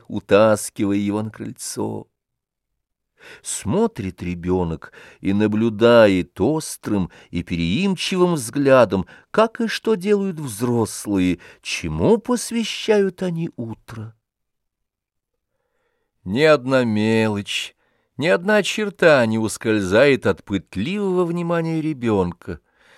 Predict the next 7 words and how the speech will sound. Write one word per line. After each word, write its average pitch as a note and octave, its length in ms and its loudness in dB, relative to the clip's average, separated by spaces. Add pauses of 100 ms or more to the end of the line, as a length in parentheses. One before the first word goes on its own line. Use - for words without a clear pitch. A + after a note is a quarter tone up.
(220)
Неизгладимо B2 1160 2
врезывается A2+ 1120 2
в A2 80 -8
душу A2+ 460 -8 (260)
картина A2 600 -2
домашнего G2+ 680 -4
быта. F2 520 -10